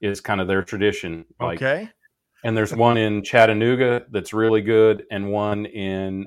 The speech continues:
Speaker 1: Athens, Georgia that's very
Speaker 2: Okay.
Speaker 1: good. So every time I go visit my daughters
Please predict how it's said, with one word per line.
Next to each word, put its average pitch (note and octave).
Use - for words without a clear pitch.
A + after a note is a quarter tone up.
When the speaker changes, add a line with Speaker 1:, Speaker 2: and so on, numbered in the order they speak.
Speaker 1:
Athens, F#2+
Georgia F2+
that's -
very F#2+
Speaker 2:
Okay. E2
Speaker 1:
good. D#2
So F#2
every A2+
time A2
I G#2
go G2+
visit G#2
my G2+
daughters G2+